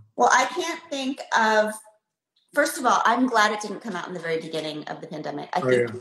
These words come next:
Speaker 1: we needed a little bit of time where we could actually sit and read <laughs>
Speaker 2: Yeah,
Speaker 1: and
Speaker 2: I agree.
Speaker 1: process.
Speaker 2: I agree. I'm so glad. That was a call from the publishers and the team. And I, I,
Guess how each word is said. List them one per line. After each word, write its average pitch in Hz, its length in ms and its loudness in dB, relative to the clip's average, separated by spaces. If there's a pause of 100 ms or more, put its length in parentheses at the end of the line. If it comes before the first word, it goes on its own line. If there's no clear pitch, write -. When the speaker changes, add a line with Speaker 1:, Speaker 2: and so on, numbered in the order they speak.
Speaker 1:
we 214 120 0
needed 202 280 -2
a 190 100 2
little 180 180 0
bit 185 140 -4
of 185 80 -6
time 185 360 -4
where 202 100 -6
we 180 80 -10
could 175 140 -4
actually 180 420 -2
sit - 460 0 (360)
and 180 340 -4 (100)
read 185 400 -2
<laughs> - 500 -6
Speaker 2:
Yeah, 131 320 6
Speaker 1:
and 110 80 -8 (120)
Speaker 2:
I 160 200 6 (140)
agree. 160 400 6
Speaker 1:
process. 143 140 -8
Speaker 2:
I 151 80 4
agree. 156 600 4
I'm 156 140 -4
so 180 240 2
glad. 160 340 -2
That 160 140 -2
was 156 160 0
a 143 320 0
call 151 320 4
from 135 400 -6
the 135 80 -6
publishers 135 560 -2
and 131 120 -6
the 127 40 -6
team. 131 480 -4
And 117 260 -12 (500)
I, 139 160 2
I, 135 240 2